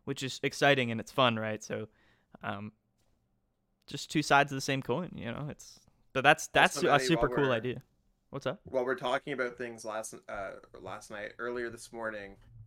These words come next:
Speaker 2: I played against an Orbeetle deck. I wanted to
Speaker 1: Whoa.
Speaker 2: let you know about this.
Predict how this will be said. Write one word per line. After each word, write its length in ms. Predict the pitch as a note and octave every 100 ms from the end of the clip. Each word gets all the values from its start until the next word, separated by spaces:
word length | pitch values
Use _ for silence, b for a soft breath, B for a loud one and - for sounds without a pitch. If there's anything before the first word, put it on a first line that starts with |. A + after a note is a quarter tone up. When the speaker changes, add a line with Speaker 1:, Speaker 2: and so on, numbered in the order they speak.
| - - - -
Speaker 2:
I 60 |
played 240 | G#2+ B2+ A#2+
against 540 | A#2+ A2 A2+ - - A2
an 80 | A#2+
Orbeetle 580 | G#2+ A2 B2 D3 D3 G2
deck. 380 | G2+ - - - -
I 40 | -
wanted 180 | E3 C#3+
to 40 |
Speaker 1:
Whoa. 60 | A#2
Speaker 2:
let 160 | A2+
you 80 | A#2
know 140 | G#2+ G#2+
about 260 | G2+ -
this. 260 | G2+ G2+